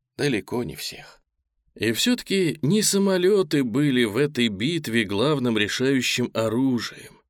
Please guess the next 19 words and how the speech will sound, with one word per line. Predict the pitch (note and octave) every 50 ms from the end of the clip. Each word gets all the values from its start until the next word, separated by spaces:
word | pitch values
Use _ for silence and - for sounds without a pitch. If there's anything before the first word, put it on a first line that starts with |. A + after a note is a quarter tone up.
| _ -
и | A2+ C#3
даже | D3+ G#3+ A3 G3 G#3+ G3
не | F3 G3 G3+
минометы | F#3+ F#3+ F#3+ F#3 F#3 F3 E3 D#3 D3 D#3 E3+ F#3+ G3+ G3+ F#3+ D#3 - - D#3+ C#3+ C3 A#2+ G#2
с | - - -
хряском | - A2+ A2+ C#3+ D#3+ C#3+ C#3+ - - - C#3 C#3 C3
ломающие | A#2 A2 G#2+ G2+ G#2 C#3 F#3+ G3 F#3 E3 D3+ D3+ - - D3 D3+ C#3+
и |
подбрасывающие | C3+ - - B2 A#2 G2 F2+ G#2+ C3 F3+ F3+ D3 - D3 D3+ D3+ D3+ D3+ D3 C#3 - - - D3 C#3+ C#3+
тыльники | C3 - C#3+ C#3+ C#3+ C#3 C#3+ D3+ D#3 C#3+ C#3+ - E3+ F#3 F3 E3
на | C#3+ B2+ A#2+ A2+
островах | A2 - - - G#2+ A2 A2 C3+ E3 E3+ C#3+ - -
и | D#3
на | C#3+ C#3+
берегу. | B2+ B2 C3+ C3+ C#3 C3+ B2 C3+ E3+ E3+ C3+ G#2 - - _ _ _ _ _ _ _ _ _ _ _ _
Самым | - - - - G#2+ G#2+ G2+ G2 F#2+ F#2+
страшным | F#2 - - - F2+ A#2 C3+ B2 G#2+ - - - - - - - _ _ _ _ -
оказались | F#2+ F2+ - A2+ A2+ C#3 C#3 C3 B2 - -
пулеметы, | _ - A2+ A2+ A2 B2 B2+ C3 C#3 C3+ A2+ F#2 D#2+ - - - - -